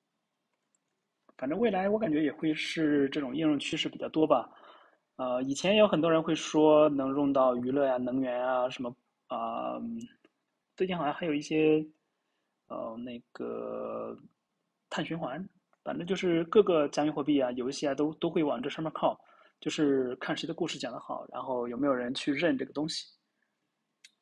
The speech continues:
反正目前来看，嗯，加密货币就是区块链技术之上的一种，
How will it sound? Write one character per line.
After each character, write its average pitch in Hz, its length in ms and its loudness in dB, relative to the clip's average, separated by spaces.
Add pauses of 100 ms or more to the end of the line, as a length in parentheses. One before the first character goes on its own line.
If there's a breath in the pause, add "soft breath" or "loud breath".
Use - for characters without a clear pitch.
(400)
反 127 180 -12
正 170 420 -2
目 226 220 2
前 160 280 0
来 156 160 4
看， 151 460 0 (540)
嗯， 120 560 -8 (420)
加 175 120 -2
密 185 80 -2
货 185 120 -2
币 170 140 0
就 156 140 0
是 - 160 -6
区 - 140 -4
块 156 80 0
链 151 140 2
技 151 120 2
术 127 100 -4
之 156 140 -6
上 135 320 -2
的 120 260 -6
一 143 140 -2
种， 110 500 -8